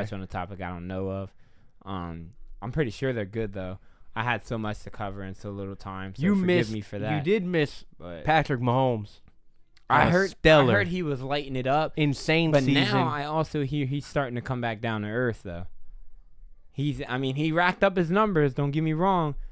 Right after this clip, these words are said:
Speaker 1: but I, I've also heard he's starting to come back down to earth now.
Speaker 2: He's, he's very, he's working on turnovers. 'Cause he,
Speaker 1: Yeah.
Speaker 2: there's been games where he'll make amazing plays,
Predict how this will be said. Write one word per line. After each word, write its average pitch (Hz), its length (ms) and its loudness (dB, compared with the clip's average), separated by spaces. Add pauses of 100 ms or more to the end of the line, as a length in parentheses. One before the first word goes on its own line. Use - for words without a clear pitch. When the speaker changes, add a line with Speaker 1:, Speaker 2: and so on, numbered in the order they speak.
(240)
Speaker 1:
but 123 140 0
I, 117 260 -2
I've 127 120 -2
also 139 340 0
heard 131 200 -2
he's 127 160 -6
starting 139 260 -4
to 127 60 -6
come 131 220 -6
back 123 180 -2
down 123 240 -2
to 117 60 -10
earth 131 300 0
now. 101 340 -8
Speaker 2:
He's, 156 260 -2
he's 165 240 -2
very, 214 440 2
he's 160 240 -2
working 214 380 2
on 147 160 0
turnovers. 104 760 -2 (200)
'Cause 127 180 -6
he, 165 100 0
Speaker 1:
Yeah. 107 160 0
Speaker 2:
there's 170 220 2
been 160 180 -4
games 151 360 -2
where 127 140 2
he'll 165 160 2
make 160 200 -2
amazing 123 500 -2
plays, 139 400 -2